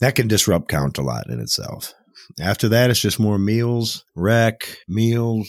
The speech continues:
then some time in the wing. Maybe you play cards. Maybe you just sit in your room, cell, watch T V. Maybe you watch the community T V if that's the case, and use the phone if you can or if you have to. And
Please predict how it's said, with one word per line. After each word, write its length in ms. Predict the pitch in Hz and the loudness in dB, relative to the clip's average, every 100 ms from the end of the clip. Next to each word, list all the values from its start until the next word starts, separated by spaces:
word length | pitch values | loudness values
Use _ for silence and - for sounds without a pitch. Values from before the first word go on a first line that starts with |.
| - | -6
then 180 | 92 85 | -4 -4
some 160 | - 90 | -6 -2
time 340 | 110 110 110 | 2 4 4
in 80 | 110 | 4
the 80 | 110 | 4
wing. 640 | 113 117 117 110 110 104 87 | 4 4 4 4 2 -2 -6
Maybe 260 | 87 87 92 | -4 -2 0
you 100 | 101 | 0
play 260 | 101 101 | 0 0
cards. 640 | 92 101 98 98 95 90 85 | 2 2 4 4 2 0 -2
Maybe 240 | 82 87 | 0 0
you 80 | 87 | -2
just 180 | 90 - | -2 0
sit 140 | 101 | 0
in 60 | 85 | 0
your 100 | 87 | 0
room, 420 | 90 92 92 87 | 2 2 0 -2
cell, 360 | - 98 90 87 | -4 -2 0 0
watch 320 | 87 87 - | 0 -2 -4
T 240 | - 90 | 0 0
V. 320 | 82 87 87 90 | 2 2 2 2
Maybe 220 | 78 82 | 2 0
you 100 | 80 | 0
watch 240 | 82 - | 0 -2
the 60 | - | -4
community 480 | - 90 87 87 80 | -2 2 2 2 2
T 200 | 92 85 | 0 2
V 200 | 87 87 | 2 0
if 120 | 82 | 0
that's 240 | 82 78 | -4 -6
the 80 | - | -8
case, 440 | - 87 87 85 - | -4 -2 -2 -4 -8
and 100 | - _ - - - _ - | -14 _ -20 -20 -20 _ 0
use 240 | 90 87 | 0 2
the 60 | 90 | 0
phone 360 | 101 90 90 | 2 2 2
if 160 | 90 - | 0 -2
you 80 | 90 | -2
can 400 | 92 87 87 90 | 0 0 0 0
or 200 | 85 - - | -2 -6 -14
if 100 | - | -6
you 100 | 82 | -2
have 260 | 85 85 | 0 -2
to. 340 | - 90 87 85 | 0 0 2 2
And 140 | 73 | -2